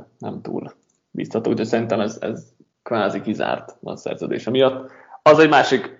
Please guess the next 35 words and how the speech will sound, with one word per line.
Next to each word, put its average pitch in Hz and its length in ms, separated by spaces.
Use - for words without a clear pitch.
kérdés, 135 440
vagy 117 100
ami 117 140
szerintem 110 280
érdekesebb 127 440
kérdés, 127 320
hogy 117 140
vajon 120 200
a 117 40
Saints 131 340
cserél-e 143 420
egy 113 180
elkapóért 78 680
így - 160
a - 40
szezon - 320
elején, 60 300
vagy 65 100
itt 69 200
a, 67 320
a - 400
cutok - 440
közben, 104 340
ami 85 360
aztán - 280
lehet, 80 200
hogy - 100
mire 69 140
ezt 65 140
hallgatjátok, 110 580
már 104 280
<laughs> - 340
meg 120 160
is - 120
történt, 135 540